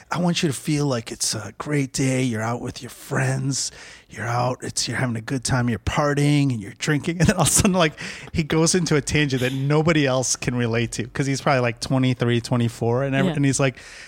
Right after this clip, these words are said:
Speaker 1: talking about his happy place, which is, like, drunk at a bar at
Speaker 2: <laughs>
Speaker 1: Kincaid's. But I loved it because it just, I hate when people get too hippy dippy on those things. And he was
Speaker 2: Mm-hmm.
Speaker 1: just being fun. But literally,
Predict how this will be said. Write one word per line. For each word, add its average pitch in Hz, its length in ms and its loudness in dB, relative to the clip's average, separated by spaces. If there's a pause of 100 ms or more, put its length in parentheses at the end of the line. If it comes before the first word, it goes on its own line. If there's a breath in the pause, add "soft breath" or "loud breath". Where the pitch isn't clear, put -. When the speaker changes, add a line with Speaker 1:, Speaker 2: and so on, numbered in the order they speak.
(200 loud breath)
Speaker 1:
talking 151 320 2
about 131 200 2
his 127 280 0
happy 139 400 0
place, 160 560 0
which 135 240 0
is, 131 160 -2
like, 127 300 0 (140)
drunk 135 380 0
at 131 80 4
a 123 60 2
bar 120 340 2
at 110 140 0
Speaker 2:
<laughs> - 0 -
Speaker 1:
Kincaid's. - 920 0 (500 loud breath)
But 196 180 2
I 220 220 6
loved 202 340 6
it 180 160 4
because 165 320 2
it 165 140 0
just, 170 200 0 (120)
I 156 100 6
hate 165 320 4
when 147 500 0 (180)
people 139 240 0
get 131 200 0
too - 160 0
hippy 131 340 2
dippy 135 340 0
on 165 120 -2
those 180 180 -2
things. 190 220 -2
And 165 100 0
he 180 60 4
was 175 80 4
Speaker 2:
Mm-hmm. 165 80 0
Speaker 1:
just - 160 0
being 151 220 2
fun. 160 360 0 (540 loud breath)
But 147 80 6
literally, 165 840 4